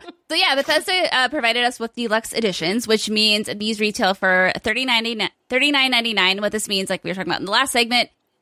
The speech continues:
is that you can have someone play with you. All they have to do is download it. It's free for them to download it, and they can hop into your game. They can play it from start to finish. They have no limitations or anything like that.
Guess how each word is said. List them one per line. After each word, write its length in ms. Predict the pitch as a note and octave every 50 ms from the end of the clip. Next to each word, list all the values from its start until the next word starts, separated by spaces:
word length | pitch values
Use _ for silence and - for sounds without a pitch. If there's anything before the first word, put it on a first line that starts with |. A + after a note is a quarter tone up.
| _ -
is 120 | - G3
that 160 | A3+ G#3 D3
you 260 | G3+ G#3+ A3 A3+ G#3+
can 480 | G3+ - - G#3+ G3+ G#3 G3+ G3 G3+ G#3
have 280 | G3+ G3 G3 G3+ G3+ -
someone 300 | - A3+ A3+ A3+ B3 C4
play 160 | - - A4 A4+
with 160 | C#4+ - -
you. 160 | G3 E3 E3
All 160 | - C3+ F3+ G#3+
they 100 | A#3+ A#3
have 100 | A#3 -
to 80 | A#3+
do 140 | A3 A#3 A3+
is 140 | A3 A3 -
download 340 | A3 G3 G3+ G#3+ G#3+ A3 G#3+
it. 200 | A3+ G#3 - _ -
It's 120 | - -
free 200 | - - G3+ G3
for 100 | G3+ A3+
them 160 | A3 G#3+ A#3
to 80 | A#3+ B3
download 320 | G#3 G#3 F3+ F3+ E3+ E3+ E3+
it, 120 | F#3 - -
and 220 | - D3 E3 F3+
they 140 | F3 D#3+ E3
can 140 | - F3 F#3+
hop 180 | F#3+ D#3 - -
into 140 | E3+ E3+
your 80 | F3+ G3
game. 340 | G3+ B3 C4+ D4 D#4 D4+ C#4
They 120 | G3 F3
can 160 | - E3 D#3+
play 160 | D#3 F3 D3+ -
it 60 | -
from 140 | - D3+ F3+
start 200 | - C#3+ A2+ -
to 60 | G3
finish. 340 | - B3 C4 C4+ C4 - -
They 100 | - G3+
have 160 | F#3 D#3+ D#3 D#3
no 140 | D#3+ E3
limitations 720 | E3+ E3+ D#3 D3+ E3+ - - A#3 B3 - C#4 B3 B3 B3+ A3+
or 100 | G#3 D#3+
anything 380 | F3 A#3 C4 C#4 C4+ C#4 B3+
like 260 | B3 A3+ G#3 G3 - -
that. 200 | D3+ C#3 -